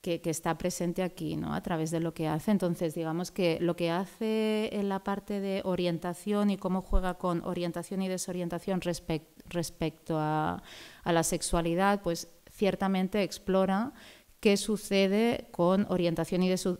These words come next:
y desorientación en las llamadas sexualidades no hegemónicas, es decir, en todas esas sexualidades o prácticas de sexualidad que no son heteronormativas, ¿no? Eh, y qué pasa ahí con orientación y desorientación, ¿no? Es, em,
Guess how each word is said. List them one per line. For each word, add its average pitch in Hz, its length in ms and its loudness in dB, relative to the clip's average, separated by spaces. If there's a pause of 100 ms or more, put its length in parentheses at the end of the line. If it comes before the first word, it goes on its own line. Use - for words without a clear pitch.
y 190 160 0
desorientación 170 1160 0
en 165 100 2
las 165 140 2
llamadas 160 340 2
sexualidades 165 720 4
no 165 120 2
hegemónicas, 196 760 0
es 170 120 -4
decir, 165 360 -4
en 156 100 -2
todas 165 240 -2
esas 170 220 -4
sexualidades 165 880 -2
o 170 60 -4
prácticas 165 460 -4
de 165 80 -4
sexualidad 160 640 -2
que 160 80 -6
no 156 140 -2
son 160 360 -4
heteronormativas, 170 1300 -2
¿no? 220 300 0 (560)
Eh, 180 680 6 (320)
y 214 120 4
qué 214 160 4
pasa 214 300 0
ahí 214 320 4
con 202 440 4
orientación 170 720 2
y 170 60 2
desorientación, 160 1120 -2
¿no? 180 160 0
Es, 170 400 -2
em, 165 760 -4